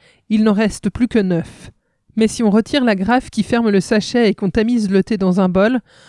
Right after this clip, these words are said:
on s'aperçoit qu'il ne faut qu'une pincée, juste un peu de poussière de thé, pour transformer l'eau bouillante en un liquide légèrement parfumé,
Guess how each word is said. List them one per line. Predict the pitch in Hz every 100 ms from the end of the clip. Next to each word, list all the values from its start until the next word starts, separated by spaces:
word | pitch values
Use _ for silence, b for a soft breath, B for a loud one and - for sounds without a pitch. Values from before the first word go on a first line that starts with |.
| b b
on | 214
s'aperçoit | - 226 233 - 285
qu'il | - 208
ne |
faut | 208 226
qu'une | - 262
pincée, | 233 220 - 175 175 _ _
juste | 202 269 -
un | 226
peu | 269
de | 240
poussière | - 233 - 254 214
de |
thé, | 208 196 214 - -
pour | 214
transformer | - 254 - 247 220 214
l'eau | 208 247
bouillante | 247 202 208 233 202 196 -
en | 208 202
un | 214
liquide | 233 - 247 180
légèrement | 185 254 240 220 226
parfumé, | 220 - - 196 202